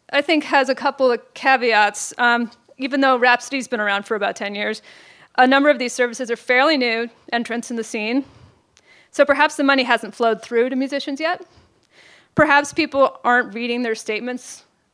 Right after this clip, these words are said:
in full detail to recognize where the, uh, stream, the money f-, coming from on-demand streams is coming from. Maybe they just think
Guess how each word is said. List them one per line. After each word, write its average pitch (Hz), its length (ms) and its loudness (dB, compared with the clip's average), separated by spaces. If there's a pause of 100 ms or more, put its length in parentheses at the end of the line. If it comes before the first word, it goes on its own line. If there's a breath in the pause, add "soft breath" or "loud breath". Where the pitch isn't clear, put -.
(420)
in 247 180 0
full 277 180 4
detail 302 500 2
to 285 200 -4
recognize 262 720 2
where 240 480 2
the, 226 400 -2 (560 soft breath)
uh, 226 460 6 (340)
stream, 269 400 -2
the 240 80 2
money 247 300 0 (140)
f-, - 140 -20
coming 247 280 -4
from 247 120 -4
on-demand 226 360 -2
streams 233 340 -4 (140)
is 247 520 4 (120)
coming 302 240 0
from. 415 160 2 (280)
Maybe 277 240 2
they 285 100 4
just 269 160 -2
think 254 280 -2